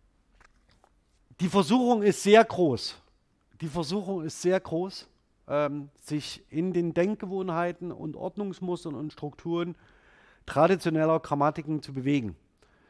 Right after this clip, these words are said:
Zum einen ist es so, sie sind extrem hilfreich. Sie sind etabliert, jeder versteht sie.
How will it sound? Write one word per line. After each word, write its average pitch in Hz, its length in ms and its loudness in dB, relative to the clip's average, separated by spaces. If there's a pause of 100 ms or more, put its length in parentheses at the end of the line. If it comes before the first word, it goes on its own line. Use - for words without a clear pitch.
(320)
Zum 143 160 -2
einen 208 300 4
ist 220 120 -2
es 190 140 -4
so, 202 380 2
sie 175 120 -6
sind 185 140 -2
extrem 180 360 2
hilfreich. 113 720 -2
Sie 127 100 -16
sind 147 160 -6
etabliert, 151 680 -2
jeder 156 240 -4
versteht 147 400 -2
sie. 107 260 -6